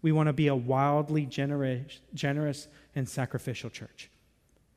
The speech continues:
We want to be wildly generous and sacrificial in everything that we do. Second Corinthians chapter nine, verse seven, "Each of you should give what you have decided in your heart to give,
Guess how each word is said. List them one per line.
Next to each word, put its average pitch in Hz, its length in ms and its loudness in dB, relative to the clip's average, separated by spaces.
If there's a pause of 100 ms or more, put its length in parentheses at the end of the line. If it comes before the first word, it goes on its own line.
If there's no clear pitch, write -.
(320)
We 160 120 6
want 156 220 6
to 156 80 2
be 143 140 2
wildly 135 560 2
generous - 560 -10 (340)
and 151 120 0
sacrificial 131 760 -4 (240)
in 143 100 2
everything 135 440 2
that 123 180 -4 (400)
we 135 140 0
do. 127 200 -4 (920)
Second 156 340 2
Corinthians 139 480 0
chapter 139 300 -4
nine, 131 260 -2
verse 127 160 -4
seven, 127 400 -4
"Each 175 300 0
of 147 120 -2
you 143 140 -2
should 135 340 -6
give 156 300 -2
what 156 160 2
you 139 200 -2
have 143 160 0
decided 147 640 -2
in 147 180 0
your 139 220 0
heart 135 360 -6
to 135 80 -2
give, 117 360 -8